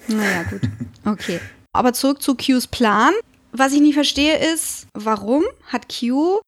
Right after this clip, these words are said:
Speaker 1: die Mission, diese Europamission von René Picard so kompliziert verhindern wollen,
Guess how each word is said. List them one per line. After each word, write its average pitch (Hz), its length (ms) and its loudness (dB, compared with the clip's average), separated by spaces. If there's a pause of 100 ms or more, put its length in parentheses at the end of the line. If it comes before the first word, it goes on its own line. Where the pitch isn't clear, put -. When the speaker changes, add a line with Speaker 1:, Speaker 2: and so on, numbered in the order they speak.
Speaker 1:
die 240 80 4
Mission, 214 840 2 (100)
diese 220 220 2
Europamission 208 960 0
von 208 280 -4
René 226 280 0
Picard 233 460 -2 (220)
so 302 140 0
kompliziert 339 1160 2
verhindern 311 680 0
wollen, 190 400 -4